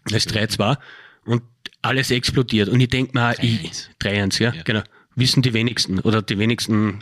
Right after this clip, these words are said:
Speaker 2: Haben, ja,
Speaker 1: haben's,
Speaker 2: haben's mitbekommen,
Speaker 1: <laughs> Ganz
Speaker 2: ja.
Speaker 1: schön. <laughs> Der hat überhaupt nicht alles mitgekriegt an dem Tag, ja, aber das ist eine andere Geschichte.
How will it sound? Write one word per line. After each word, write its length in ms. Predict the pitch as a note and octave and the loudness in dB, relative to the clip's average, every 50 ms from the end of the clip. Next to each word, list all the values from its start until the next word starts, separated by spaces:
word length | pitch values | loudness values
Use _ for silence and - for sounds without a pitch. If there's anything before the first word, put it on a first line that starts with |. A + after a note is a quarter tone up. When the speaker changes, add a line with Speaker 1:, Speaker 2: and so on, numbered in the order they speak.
| - _ - | -14 _ -12
Speaker 2:
Haben, 140 | F2+ F2+ - - - - | -12 -12 -12 -14 -18 -18
ja, 120 | - G2+ F#2+ | -8 -2 0
Speaker 1:
haben's, 260 | A#2 B2 A#2 - - - - - - - - - - - - | 0 2 2 0 0 -2 -4 -4 -6 -10 -12 -6 -6 -4 -4
Speaker 2:
haben's 200 | - G#2 - B3 | 0 0 0 0
mitbekommen, 600 | - - A3+ E3+ - - G3 - - E2+ E2 - D#3 | 4 4 2 2 2 -6 -10 -10 -10 -10 -10 -4 -4
Speaker 1:
<laughs> 0 | |
Ganz 220 | D#3 D#3 E3+ - | -2 -2 0 -2
Speaker 2:
ja. 60 | C#3 A2+ A2+ | -2 -2 -4
Speaker 1:
schön. 0 | - - - - - - | -2 0 0 0 2 0
<laughs> 480 | A#3+ A3 - - - - - - - F#3+ - - - D3+ - - C3+ B2+ - - B2 C3 - - C3 - _ _ - - - _ _ _ _ - E3+ F3 E3 D#3+ D3+ - - - - - | -2 -2 0 -2 -4 -4 -2 0 -2 -2 0 0 -2 -2 -2 -2 -4 -4 -4 -2 -2 -4 -4 -4 -16 -20 _ _ -20 -20 -20 _ _ _ _ 0 2 2 2 2 0 -2 -4 -6 -2 -2
Der 100 | B2 B2+ | 0 0
hat 80 | C#3 | 0
überhaupt 300 | D3+ D#3+ D#3+ C3+ A#2 G#2 | 0 -2 -4 -6 -2 0
nicht 140 | B2+ A#2+ A2 | 2 4 4
alles 240 | G#2 G#2 G#2+ G2+ - | 4 4 4 4 2
mitgekriegt 380 | G2+ G2 - - G2 F2+ - G#2 | 2 2 2 0 0 2 2 0
an 80 | E2+ | 2
dem 180 | D#2+ F#2+ F2 E2 | 2 0 0 2
Tag, 180 | - C#2+ D2 - | 0 -2 0 2
ja, 60 | G#2+ | 2
aber 80 | G#2+ G#2+ | 2 2
das 80 | G#2 - | 2 2
ist 20 | |
eine 100 | A2 G2 | 0 0
andere 180 | G2+ G#2 G#2+ G#2 | 2 2 0 0
Geschichte. 300 | - - - E2 - - | 0 0 -2 -2 -6 -8